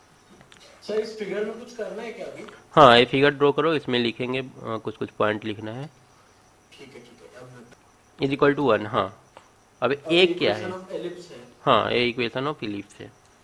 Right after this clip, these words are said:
Speaker 2: अब देखो, इस equation से हम लोग क्या क्या पता कर लेंगे। इस equation से हम लोग ये पता कर लेंगे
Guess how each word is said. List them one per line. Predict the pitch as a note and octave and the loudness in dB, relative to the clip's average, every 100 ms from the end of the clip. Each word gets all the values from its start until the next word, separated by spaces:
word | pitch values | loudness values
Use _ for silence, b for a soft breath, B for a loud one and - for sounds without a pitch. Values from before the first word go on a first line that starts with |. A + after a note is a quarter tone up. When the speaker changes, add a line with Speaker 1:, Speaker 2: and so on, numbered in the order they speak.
| _ _ _ _ - _ b b b - | _ _ _ _ -20 _ b b b -2
Speaker 2:
अब | C#3+ D#3 | -2 0
देखो, | E3 D#3 B2 | 0 2 0
इस | - F#3+ - | 2 0 0
equation | F3 E3+ D#3+ D#3 F#3 | -4 0 0 2 -2
से | F#3 | 0
हम | F3 | 0
लोग | E3+ - | -2 2
क्या | D3 | 4
क्या | C#3+ D#3+ | 4 0
पता | D#3 C#3 C#3 | 0 2 4
कर | C3+ A2+ | 4 2
लेंगे। | A2+ B2 E3 - - | 4 2 -2 -6 -2
इस | F3 F3 | 0 0
equation | D#3+ D3+ E3+ | 0 0 0
से | D#3+ | 0
हम | D#3+ | 0
लोग | D#3+ - | 0 2
ये | D3+ | 2
पता | D3 B2 | 2 0
कर | B2 A2+ | 0 2
लेंगे | A2+ A#2+ C#3 | 2 0 -4